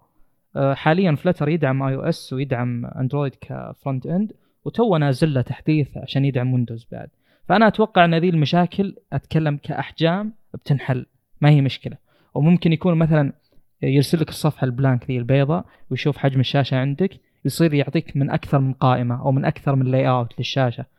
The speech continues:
أنت تقول مثلًا إنه يكبر التايم لاين، أنت تبي أكثر من شيء مثلًا. يعني تليجرام مثلًا أو نقول واتساب للويب،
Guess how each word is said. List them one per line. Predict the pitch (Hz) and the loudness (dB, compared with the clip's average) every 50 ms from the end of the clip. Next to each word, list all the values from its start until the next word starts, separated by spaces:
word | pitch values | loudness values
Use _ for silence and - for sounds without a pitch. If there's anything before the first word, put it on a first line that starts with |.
| _ _ _ - | _ _ _ -4
أنت | 131 123 - | -4 -4 -2
تقول | 151 135 151 143 | -2 0 0 0
مثلًا | 139 139 - 147 143 | 0 0 -2 -4 -4
إنه | 143 - - 139 135 | -6 -6 -6 -6 -6
يكبر | 135 135 - 151 139 127 139 | -6 -4 -6 -6 -6 -4 -6
التايم | 135 - - 139 139 139 | -8 -6 -6 -4 -4 -2
لاين، | 143 147 143 | -2 -2 -4
أنت | 135 135 - | -4 -4 -4
تبي | 147 139 - | -4 -6 -6
أكثر | 143 - - 143 135 | -8 -6 -6 -4 -4
من | 131 127 127 123 120 - _ _ _ _ | -2 -4 -4 -6 -6 -10 _ _ _ _
شيء | - - 127 120 117 | -8 -6 -6 -4 -4
مثلًا. | 120 113 - 127 - - _ _ _ _ _ _ - | -6 -8 -8 -10 -16 -16 _ _ _ _ _ _ -6
يعني | 120 123 123 | -4 -4 -2
تليجرام | - - 139 135 151 151 147 139 131 131 | 0 -2 -2 0 0 0 0 0 0 -2
مثلًا | 135 127 - 127 123 127 | -4 -4 -6 -8 -8 -6
أو | 131 131 | -6 -6
نقول | 135 127 147 135 | -6 -4 -4 -4
واتساب | 139 131 - - - 139 127 117 139 | -4 -4 -4 -4 -4 -4 -2 -2 -4
للويب، | 131 123 131 147 170 170 | -4 -2 0 0 0 -2